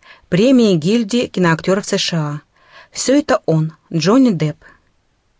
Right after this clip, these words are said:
Появился на свет Джонни девятого июня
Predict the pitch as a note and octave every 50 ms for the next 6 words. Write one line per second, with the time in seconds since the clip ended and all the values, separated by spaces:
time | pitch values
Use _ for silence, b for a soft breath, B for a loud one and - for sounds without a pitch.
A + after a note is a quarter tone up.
0 | _ _ _ _ _ _ _ - F3+ F3+ G3+ G#3+ A#3+ A#3 - G#3 G#3 G3+ - -
1 | D4 D4+ A#3+ G#3+ B3 B3+ B3 A3+ A3 G3 F3 G#3 B3 D4+ D#4 B3+ F3+ F#3+ F3 E3
2 | D3+ C#3+ D3 D3 D3 C#3+ D3+